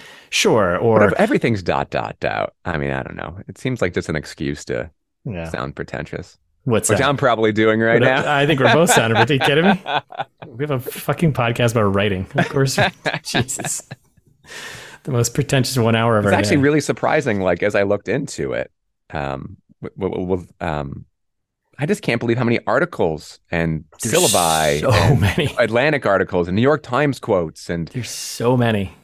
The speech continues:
Speaker 2: it's, um, a lot of people have their own stamp on this quote.
Speaker 1: Yeah, I mean, I came across, so I follow, there's a couple, but, like, so you have Masterclass as a whole thing, like, they've got a
Speaker 2: Yep.
Speaker 1: whole thing about it. Um,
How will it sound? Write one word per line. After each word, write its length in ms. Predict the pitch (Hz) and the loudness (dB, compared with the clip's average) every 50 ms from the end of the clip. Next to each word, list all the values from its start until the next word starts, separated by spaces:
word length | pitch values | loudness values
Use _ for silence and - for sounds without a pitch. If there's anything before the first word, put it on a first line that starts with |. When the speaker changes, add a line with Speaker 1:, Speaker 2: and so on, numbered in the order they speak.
| _ _ - | _ _ -6
Speaker 2:
it's, 220 | 101 98 - - | -6 -6 -4 -2
um, 400 | 104 92 87 82 80 78 82 95 - _ _ _ _ _ _ _ _ _ _ | 0 0 0 0 -2 -4 -6 -10 -14 _ _ _ _ _ _ _ _ _ _
a 60 | - 78 | -8 -4
lot 180 | 80 98 135 139 | -2 -2 -2 -2
of 80 | 131 | -2
people 300 | 151 147 139 147 135 123 | -2 -2 0 0 -2 0
have 200 | 123 123 113 117 | 0 -2 -2 0
their 160 | 113 110 104 | 2 2 2
own 160 | 107 107 107 98 | 2 2 0 -2
stamp 400 | - - - 92 98 90 - 80 | -4 -4 -2 -2 -2 0 0 -2
on 140 | 71 71 | -2 -2
this 160 | 71 69 - - | -4 -6 -8 -8
quote. 340 | - - - 52 50 - _ | -6 -4 -2 -2 -4 -4 _
Speaker 1:
Yeah, 280 | 143 135 127 113 101 98 | 0 0 2 2 0 2
I 100 | 113 120 | 2 2
mean, 160 | 139 135 127 | 4 4 2
I 120 | 135 160 | 2 0
came 180 | 170 - 202 190 | 0 0 0 0
across, 400 | 160 139 - - 110 107 107 - | 0 -2 -2 -2 0 0 0 0
so 100 | - 127 113 | 0 2 2
I 80 | 131 | 0
follow, 600 | 131 - - 127 123 120 117 113 107 104 104 101 - | 0 0 0 2 4 4 4 4 2 2 0 -2 -4
there's 180 | 151 151 143 | -4 -4 -4
a 40 | 139 | -4
couple, 220 | - 123 120 113 107 | -4 -4 -4 -4 -2
but, 100 | 104 104 | -2 -2
like, 140 | 104 98 | -2 -4
so 140 | - - 120 | -2 -2 0
you 80 | 107 104 | 0 0
have 80 | 120 - | 0 0
Masterclass 880 | 139 143 139 131 120 - - 113 - - - 120 117 117 117 - - | 0 0 2 0 0 0 -2 -2 -2 -2 0 0 0 0 0 0 2
as 140 | 123 110 104 | 0 0 0
a 40 | 104 | 0
whole 300 | 95 104 104 101 98 92 | -2 0 0 0 0 -2
thing, 320 | - - 104 98 95 98 | -2 -4 -4 -2 -2 -2
like, 400 | 98 95 90 90 87 - - - - | -4 -4 -4 -6 -6 -10 -14 -8 -4
they've 180 | - 131 135 127 | -2 -2 0 2
got 120 | 135 120 110 | 4 4 4
a 20 | |
Speaker 2:
Yep. 80 | 110 98 | 4 4
Speaker 1:
whole 160 | 113 110 104 | 2 2 2
thing 200 | - 120 110 104 | 2 0 0 0
about 300 | 98 90 95 92 92 87 | 0 -2 -2 -4 -4 -4
it. 240 | 82 85 92 - 135 | -6 -8 -6 -2 0
Um, 540 | 123 113 107 107 104 101 98 98 98 95 | 2 2 4 4 4 4 4 2 2 0